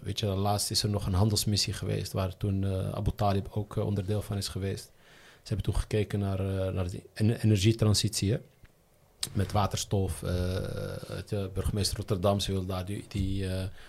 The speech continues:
die, eh, die opslagvoorziening voor waterstof, weet je, voor, voor nieuwe energie. Ehm, maar ook op het gebied van I C T. Er is laatst, eh, recentelijk een broeder die heeft een platform, of die is bezig met een platform op te zetten om, eh, omdat hij ook die, die, die verandering ziet van dat heel veel, eh, I T'ers in Marokko, eh, Engels spreken.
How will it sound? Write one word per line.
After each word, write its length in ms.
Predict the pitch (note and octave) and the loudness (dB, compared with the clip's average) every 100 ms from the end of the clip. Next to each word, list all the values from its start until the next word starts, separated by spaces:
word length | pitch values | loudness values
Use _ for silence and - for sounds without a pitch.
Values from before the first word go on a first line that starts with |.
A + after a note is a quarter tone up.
| - - - - - - | -20 -20 -20 -18 -16 -2
die, 380 | F#2+ F#2+ G2 | 0 2 2
eh, 320 | F#2+ F#2+ F#2+ F#2 | 0 0 -2 -2
die 160 | A2 | -2
opslagvoorziening 1300 | B2+ - C3 A2 - G#2 G2+ G2 - A2 F#2+ G#2 G2 F#2 | 0 2 2 0 0 -2 -2 -2 2 4 6 4 4 0
voor 180 | G2+ | -2
waterstof, 640 | F#2+ G#2 A2 - G#2+ G2+ - | -2 -2 -2 -4 -2 -2 -4
weet 160 | G#2+ | -6
je, 160 | - G#2 | -6 -6
voor, 240 | - G2 | -6 -6
voor 140 | F#2+ G2+ | -4 -2
nieuwe 240 | G#2 A2 | 0 0
energie. 500 | G2+ G2 E2+ G#2 G#2 - - - - - - - A2 | 0 0 0 -2 -2 -8 -18 -20 -20 -20 -20 -8 -2
Ehm, 500 | G#2 G2 F#2+ F#2+ F#2+ F#2+ - - - A2 | 0 0 0 0 0 -2 -6 -12 -6 -2
maar 100 | A2 | 0
ook 140 | A2+ | 0
op 60 | - | 2
het 80 | - | 2
gebied 220 | G#2 - | 2 2
van 120 | A2+ | 0
I 60 | G2 | 0
C 100 | - G#2 | 0 2
T. 60 | A2 | 4
Er 380 | G#2 G#2 G2 | 4 4 2
is 120 | G2 G2+ | 0 0
laatst, 460 | G2 G2+ - - | -2 -2 -4 -2
eh, 100 | G#2 | 0
recentelijk 480 | F#2 - G#2 - - | 0 2 0 -2 -2
een 80 | F#2 | 0
broeder 300 | F#2+ G2+ F#2+ | 2 2 2
die 80 | G2+ | 0
heeft 180 | F#2+ G#2 | 0 -2
een 140 | F#2+ | -2
platform, 500 | G#2 - - G2+ G2+ | -2 -4 0 0 0
of 100 | F2 | -2
die 120 | G#2+ | -2
is 120 | F2+ | 2
bezig 300 | G2 B2 A#2 | 6 8 8
met 120 | G#2+ - | 4 0
een 60 | |
platform 360 | - A2 - G#2+ | 0 0 0 -2
op 180 | - - | -2 -2
te 100 | F#2+ | 2
zetten 360 | G#2 - G#2+ | 2 2 -2
om, 300 | A2+ G2+ G2 | 0 0 0
eh, 180 | G2 G2+ | 0 -2
omdat 240 | G2+ G2+ | -2 -2
hij 100 | A2 | 0
ook 200 | A2 G2+ | -2 -2
die, 260 | - G2+ G2 | -2 0 0
die, 260 | G2 G2+ G2 | -2 -2 -2
die 120 | G2 | -2
verandering 420 | G#2 G#2 G#2 G2+ | 2 4 4 2
ziet 200 | - - | -2 -2
van 120 | G2+ | -2
dat 140 | G2 F#2+ | 0 0
heel 160 | A2 | 0
veel, 400 | G#2 G#2+ G2+ G2+ | 2 2 2 2
eh, 200 | G2 - | 0 0
I 100 | A2 | 0
T'ers 340 | - A#2 G#2+ - | 4 6 6 6
in 60 | G2+ | 4
Marokko, 580 | G2+ G#2 - G#2 G2 | 4 4 4 4 6
eh, 280 | F#2+ F#2+ - | 4 2 4
Engels 220 | B2 A#2+ A2 | 8 10 8
spreken. 480 | - G2+ F2+ F#2 | 4 2 2 -2